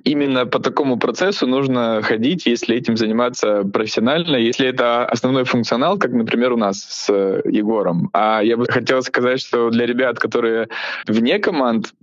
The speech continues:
Discovery или в-, даже вне продуктовой сборной, у них все гораздо проще. Есть, э, ресурс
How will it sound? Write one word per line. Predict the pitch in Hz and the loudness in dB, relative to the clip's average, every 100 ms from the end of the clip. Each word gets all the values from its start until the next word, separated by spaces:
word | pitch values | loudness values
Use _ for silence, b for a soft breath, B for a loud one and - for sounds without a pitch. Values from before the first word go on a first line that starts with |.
| - | -4
Discovery | 117 - 135 165 156 135 | -2 0 2 2 2 2
или | 117 107 | 2 2
в-, | 104 104 | 0 0
даже | 104 98 95 | 0 0 0
вне | 101 113 127 117 107 101 | 0 0 2 2 0 0
продуктовой | - 107 104 117 104 | -2 -2 0 0 0
сборной, | 98 110 151 165 147 123 113 B B B | 0 0 0 0 0 0 -4 B B B
у | 127 135 | 0 2
них | 160 | 0
все | 165 170 | 0 0
гораздо | 147 147 143 | 2 0 -2
проще. | 139 180 226 - 170 160 - _ | 0 0 0 0 -2 -4 -12 _
Есть, | - 123 156 - - - | 0 2 2 0 -4 0
э, | 120 120 117 113 110 110 - - - _ - _ | 2 2 2 0 0 0 -2 -6 -14 _ -20 _
ресурс | - 131 - 135 117 | 0 0 2 0 0